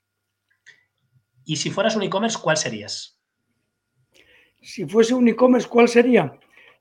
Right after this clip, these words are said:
Speaker 2: Eh, ¿cuál sería, eh, con, con qué objetivo? O sea, ¿por disfrutar más, por ganar más dinero, por facturar
Speaker 1: O,
Speaker 2: más o por
Speaker 1: o
Speaker 2: qué? <laughs>
Speaker 1: No, una marca que te sientas identificado.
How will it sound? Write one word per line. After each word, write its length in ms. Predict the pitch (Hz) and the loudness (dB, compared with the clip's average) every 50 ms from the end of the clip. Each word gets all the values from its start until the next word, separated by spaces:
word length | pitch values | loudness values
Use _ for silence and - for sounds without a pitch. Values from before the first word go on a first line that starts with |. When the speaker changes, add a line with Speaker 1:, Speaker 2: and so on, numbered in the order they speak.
| _ _ _ _ _ _ _ | _ _ _ _ _ _ _
Speaker 2:
Eh, 380 | - 202 196 185 175 180 - _ _ _ _ _ _ _ | -10 -6 -4 -4 -4 -4 -8 _ _ _ _ _ _ _
¿cuál 200 | - 233 240 247 | 0 4 4 4
sería, 580 | 240 240 254 254 277 277 285 294 294 294 285 - - _ _ - | 6 4 0 0 0 0 0 0 -2 -2 -4 -8 -18 _ _ -12
eh, 420 | - 208 214 214 202 185 190 - _ | -10 -8 -6 -4 -6 -6 -8 -12 _
con, 340 | - 196 190 190 180 170 - | -8 -4 -4 -4 -4 -6 -8
con 520 | - 190 185 180 180 180 185 180 175 160 | -6 -4 -2 0 0 0 0 -2 -4 -2
qué 120 | - 226 | 2 4
objetivo? 520 | 214 202 208 - 196 - - 156 151 143 143 | 4 4 4 0 -4 -2 -2 -4 -4 -6 -8
O 20 | |
sea, 180 | 139 - 165 156 | -6 -6 -6 -6
¿por 260 | - 165 160 156 156 | -4 -4 -4 -4 -2
disfrutar 480 | 160 160 135 - 170 165 165 214 220 240 | -4 -8 -8 -8 -10 -4 2 2 4 4
más, 280 | 262 285 311 320 285 | 4 2 0 -2 -6
por 180 | - - 208 175 | -6 -8 -8 -8
ganar 240 | 170 180 190 208 214 | -6 -4 -2 0 0
más 180 | 214 208 202 | 2 2 2
dinero, 440 | 196 214 226 269 302 320 330 339 349 339 277 254 | 2 2 2 2 2 2 -2 -6 -6 -6 -10 -6
por 260 | 214 190 180 175 170 | -2 -2 -2 -2 -2
facturar 400 | - 170 175 175 - 180 202 254 | -4 -6 -6 -6 -2 -2 -2 0
Speaker 1:
O, 40 | 262 | 2
Speaker 2:
más 220 | 247 269 302 277 240 | 2 2 2 2 0
o 60 | 240 | -2
por 180 | 175 175 180 | -2 -2 -4
Speaker 1:
o 40 | - - | -4 -2
Speaker 2:
qué? 140 | 208 185 151 - _ - - - | -4 -4 -4 -4 _ -16 -12 -8
<laughs> 300 | 311 220 - 262 - - _ _ | -8 -8 -6 -6 -10 -10 _ _
Speaker 1:
No, 640 | - 175 202 214 202 190 190 190 185 170 165 160 156 | -8 -2 2 4 6 6 6 6 4 2 0 0 -2
una 240 | 170 175 190 196 190 | -2 0 2 2 4
marca 800 | 180 185 196 196 190 - 196 180 185 185 185 185 185 185 180 175 | 6 6 4 4 4 2 2 2 4 4 4 4 4 2 0 -2
que 80 | - | -6
te 80 | - 156 | -10 -10
sientas 260 | - 175 180 175 156 | -12 -8 -6 -6 -2
identificado. 640 | 180 175 156 147 139 - 139 - 131 113 - - | -2 -2 -4 -4 -8 -8 -8 -8 -8 -10 -10 -12